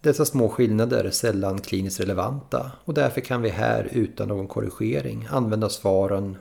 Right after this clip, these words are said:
på base excess och laktat från en venös gas på samma sätt som från en arteriell gas. När bör vi då använda arteriella blodgaser?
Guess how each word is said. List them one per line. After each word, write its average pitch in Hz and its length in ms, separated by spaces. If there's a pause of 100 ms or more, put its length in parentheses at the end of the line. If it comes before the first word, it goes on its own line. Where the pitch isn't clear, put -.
på 107 320 (100)
base 151 260
excess - 440
och - 220
laktat - 520
från 143 260
en 131 100
venös 104 380
gas - 480
på - 80
samma 101 340
sätt - 320
som 95 180
från 87 180
en 90 60
arteriell 107 460
gas. - 480 (1300)
När 165 160
bör 165 140
vi 156 80
då 160 120
använda 151 440
arteriella 165 400
blodgaser? 127 720